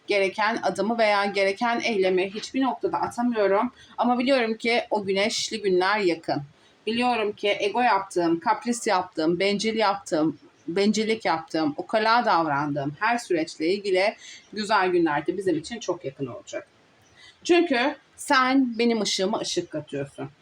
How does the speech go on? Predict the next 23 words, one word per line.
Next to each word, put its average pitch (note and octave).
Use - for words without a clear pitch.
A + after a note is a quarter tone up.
Ben C#4+
ne D#4+
kadar B3
yara A3+
alsam G3+
da C3+
ya G#3
da A3
bu A#3
ilişkide G3+
yara F3
versem E3
de B2
birçok C#4
alanda G3+
birbirimizi G3
yorucu G#3
veya A#3
yıpratıcı A3
enerjiler E3+
içerisinde E3
bıraksak G3+
da A3